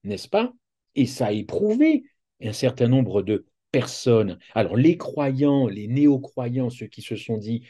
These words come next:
Alléluia, Jésus-Christ est véritablement le sauveur de l'humanité », eh bien, évidemment,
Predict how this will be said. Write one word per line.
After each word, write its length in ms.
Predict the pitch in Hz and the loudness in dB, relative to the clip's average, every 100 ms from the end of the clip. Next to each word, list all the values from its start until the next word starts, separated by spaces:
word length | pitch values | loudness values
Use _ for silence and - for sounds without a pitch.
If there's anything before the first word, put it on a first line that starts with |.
| _ | _
Alléluia, 640 | 104 104 107 117 117 110 104 | -10 -6 -4 -2 0 0 -2
Jésus-Christ 640 | 98 104 110 - 123 - | -4 -6 -8 -8 -8 -6
est 40 | 104 | -2
véritablement 600 | 104 101 107 104 107 101 | -2 -2 -4 -4 -4 -4
le 120 | 92 | -6
sauveur 520 | - - 120 117 117 | -6 0 0 2 0
de 80 | 104 | 0
l'humanité », 760 | 95 92 92 90 90 208 247 247 - - - | -4 -6 -8 -8 -2 0 0 -2 -20 -20 -8
eh 100 | 110 | -6
bien, 160 | 107 | -4
évidemment, 600 | 95 92 90 87 151 208 | -4 -6 -8 -2 0 -2